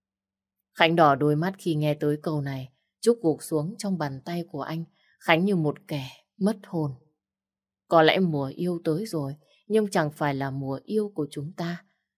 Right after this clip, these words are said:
Chỉ có mùa yêu của riêng tôi thôi." Dưới gốc anh đào đó,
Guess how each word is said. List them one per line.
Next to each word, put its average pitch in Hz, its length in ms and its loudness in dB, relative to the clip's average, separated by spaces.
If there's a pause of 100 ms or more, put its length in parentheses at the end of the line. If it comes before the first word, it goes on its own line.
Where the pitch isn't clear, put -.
(120)
Chỉ 160 200 2
có 170 180 0
mùa 156 400 0
yêu 190 300 -2
của 143 120 -6
riêng 170 400 -6
tôi 175 240 -4
thôi." 175 240 -10 (1600)
Dưới 170 240 6
gốc - 180 2
anh 170 220 0
đào 139 240 -2
đó, 139 400 -8